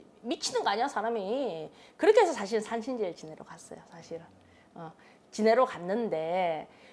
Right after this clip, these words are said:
어, 목적은 그 남자분이 아니었어요, 분명히. 근데 <laughs> 지금 혼명 옵니다. <laughs> 뭐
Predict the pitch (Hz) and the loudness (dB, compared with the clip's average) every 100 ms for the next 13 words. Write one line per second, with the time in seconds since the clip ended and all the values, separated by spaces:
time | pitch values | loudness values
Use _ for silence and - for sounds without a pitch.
0 | - - 269 226 214 330 - 508 427 440 | -18 2 6 12 12 12 12 12 12 12
1 | 427 403 320 247 277 285 285 427 427 311 | 12 10 4 6 6 10 10 10 8 8
2 | 202 254 440 480 453 302 294 285 302 311 | 6 6 6 8 10 10 8 2 4 6
3 | 370 539 - - _ _ _ - - - | 6 4 -2 -20 _ _ _ -6 -2 6
4 | 370 392 330 220 - - - - - 233 | 10 12 12 12 6 -18 -20 -16 -8 -8
5 | - - - 311 240 233 220 226 240 294 | -10 -20 -2 0 0 0 2 6 6 4
6 | 320 247 233 - 247 262 - - - - | 6 10 10 12 12 12 8 -16 -20 -20
7 | - 254 240 - - 214 208 269 254 220 | -8 -6 -6 -8 -18 4 10 12 12 10
8 | 202 | 8